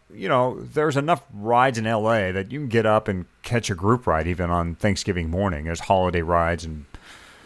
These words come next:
all kinds of nonsense that can go on, that, so you can create yourself a little deficit so you can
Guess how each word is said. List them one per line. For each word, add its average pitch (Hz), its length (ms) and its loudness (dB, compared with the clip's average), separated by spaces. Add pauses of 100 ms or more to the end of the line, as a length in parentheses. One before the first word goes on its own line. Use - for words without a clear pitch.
(180)
all 107 100 2
kinds 120 300 2
of 90 60 2
nonsense 98 480 2
that 101 80 -8
can 104 80 -8
go 87 140 0
on, 85 240 -2
that, 90 260 -8
so - 120 -4
you 95 180 -2
can 98 160 -4
create 101 280 -2
yourself 101 280 0
a 101 40 -2
little 98 180 2
deficit 113 640 0
so 87 200 -4
you 87 180 -2
can 82 280 -4